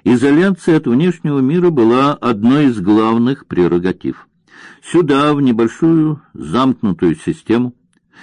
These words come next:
глухо известную под наводящим ужас именем «Зеленлак», Даже новенькие зэки не поступали, потому что здесь ничего не знали ни о том, что договор между Гитлером и Сталиным был заключён ещё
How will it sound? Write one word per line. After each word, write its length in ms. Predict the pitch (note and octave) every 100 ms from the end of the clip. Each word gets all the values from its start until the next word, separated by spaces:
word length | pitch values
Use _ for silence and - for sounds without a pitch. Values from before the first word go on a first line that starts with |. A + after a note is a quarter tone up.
| -
глухо 480 | - C3+ G3 - C3
известную 680 | G#2 G#2 C3 B2 A#2+ A#2 A2
под 240 | - G#2
наводящим 720 | G2 A2+ A#2+ C3+ B2 - B2 A#2+
ужас 320 | C3+ B2 B2 - -
именем 640 | C3+ B2+ A2 G2+ F2+ D#2 - -
«Зеленлак», 1120 | F#2+ D#2+ A#2 G2 F2+ D#2+ E2+ A2 D#3+ - - _ _ _ - - - -
Даже 560 | B2+ C#3 C3 C3+ C3 -
новенькие 720 | A#2+ E3 E3+ E3 D#3 C#3+ C3+
зэки 420 | F#2+ G2 F2+ -
не 140 | D2
поступали, 540 | D#2 E2 - - D#3+ D3+
потому 260 | B2+ C3
что 200 | B2+ -
здесь 460 | G#2 A2 B2+ - -
ничего 520 | - G2+ D3 - F2+ D2+
не 140 | C#2
знали 400 | B1 D2+ D2+ C#2+
ни 120 | F2
о 100 | C#3+
том, 280 | - D3+ C3+
что 240 | - -
договор 440 | E2+ F2 F#2+ A2 G#2+
между 320 | F#2+ F2 A2
Гитлером 540 | G2+ A2+ F#2+ F#2+ G2+
и 40 | G2
Сталиным 540 | - G#2 G2+ F#2+ F#2
был 160 | F2 F#2
заключён 680 | E2+ F#2 G2 F#2+ - G2+ F2
ещё 400 | E2 F#2 F2